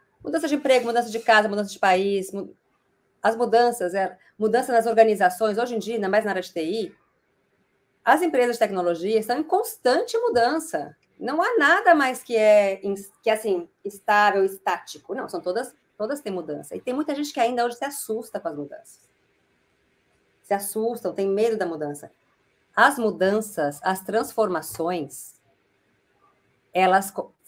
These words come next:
são grandes oportunidades da gente se conhecer mais e de adquirir novos conhecimentos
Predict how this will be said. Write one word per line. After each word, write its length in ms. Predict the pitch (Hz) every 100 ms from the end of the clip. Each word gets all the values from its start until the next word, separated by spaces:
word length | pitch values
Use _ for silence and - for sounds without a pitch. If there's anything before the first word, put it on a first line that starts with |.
| - _
são 160 | - 202
grandes 480 | 190 254 294 247
oportunidades 1400 | 214 233 220 220 214 208 202 165 170 180 156 147 139 - -
da 80 |
gente 160 | 160 175
se 160 | - 196
conhecer 640 | 196 185 170 - - 220
mais 520 | 226 170 208 - - _ _ _ _ _ _
e 140 | 254 320
de 80 |
adquirir 800 | 480 403 302 247 202 220 302 175
novos 420 | 180 202 254 330 -
conhecimentos 1040 | 294 262 - 247 220 269 349 - 165 147